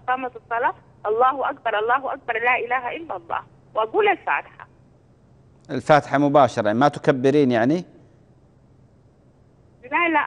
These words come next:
Speaker 1: بقول كما يقول الأذان، بعدين أقول: "آه، ال-، قد قامت الصلاة، قد قامت الصلاة، الله أكبر، الله أكبر، لا إله إلا الله".
Speaker 2: طيب.
Speaker 1: "الله أكبر"، وأبتدي بالفاتحة.
Speaker 2: طيب، طيب. طيب يا ماي، نعم.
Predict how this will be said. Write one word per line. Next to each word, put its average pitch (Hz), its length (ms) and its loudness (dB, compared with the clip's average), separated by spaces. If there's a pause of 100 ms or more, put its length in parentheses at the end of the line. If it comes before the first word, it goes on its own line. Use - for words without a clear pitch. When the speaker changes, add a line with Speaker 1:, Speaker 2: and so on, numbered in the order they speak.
(400)
Speaker 1:
بقول 302 340 0
كما 226 280 -2
يقول 247 400 -2
الأذان، 226 720 -2
بعدين 226 360 -2
أقول: 233 420 -6
"آه، 185 680 -2
ال-، 180 380 -6
قد 190 160 -10
قامت 240 320 0
الصلاة، 202 300 -4
قد 240 160 -6 (100)
قامت 226 220 -6 (140)
الصلاة، 202 340 -2
الله 226 360 -2
أكبر، 202 280 -6
الله 226 340 -2
أكبر، 190 240 -12
لا 214 220 0
إله 202 440 -4
إلا 320 240 -6
الله". 170 240 -6 (520)
Speaker 2:
طيب. 113 200 4
Speaker 1:
"الله 233 500 -2
أكبر"، 226 320 -6
وأبتدي 320 500 -2
بالفاتحة. 208 520 -6 (100)
Speaker 2:
طيب، 98 460 0
طيب. 53 280 -6 (1800)
طيب 95 280 0
يا 90 40 0
ماي، 65 240 -6
نعم. 98 340 -4